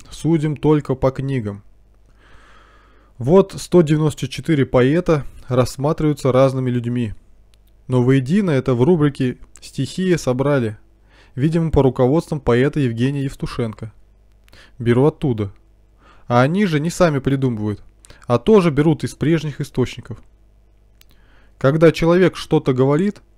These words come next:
то он должен свой разговор строить не на выдумках, а на том, что можно подтвердить. Матфея двенадцать тридцать семь. Ибо от слов своих оправдаешься и от слов своих осудишься.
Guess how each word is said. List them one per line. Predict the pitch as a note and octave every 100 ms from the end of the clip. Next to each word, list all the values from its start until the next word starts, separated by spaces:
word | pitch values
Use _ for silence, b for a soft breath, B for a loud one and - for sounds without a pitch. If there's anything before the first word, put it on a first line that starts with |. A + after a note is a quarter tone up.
| _ b b b b
то | - D3
он | F3 D3
должен | D3+ D3+ C3
свой | C3
разговор | B2+ A#2+ B2+ C#3 E3
строить | - D3 D3+ -
не | D#3+ C3 C3
на | B2
выдумках, | A#2 F3 E3+ D3 A2+ -
а | C3+
на | A#2+ A2+
том, | D#3+ E3+
что | - B2+
можно | C3+ C3 C3
подтвердить. | C3 C#3+ D3 A2+ G#2 - _ _ _ _ _ _ _ - -
Матфея | A#2+ A2+ D3 D3
двенадцать | B2 B2 -
тридцать | A#2 -
семь. | - A#2+ - - _ - b b b b -
Ибо | A#2+ B2+
от | B2
слов | - C3 D3+
своих | - C3 B2
оправдаешься | A#2+ B2 A#2 A2+ B2+ C#3+ - C3+
и |
от | C3
слов | - C#3 C3
своих | C3+ C3
осудишься. | B2+ - C3+ A#2 - -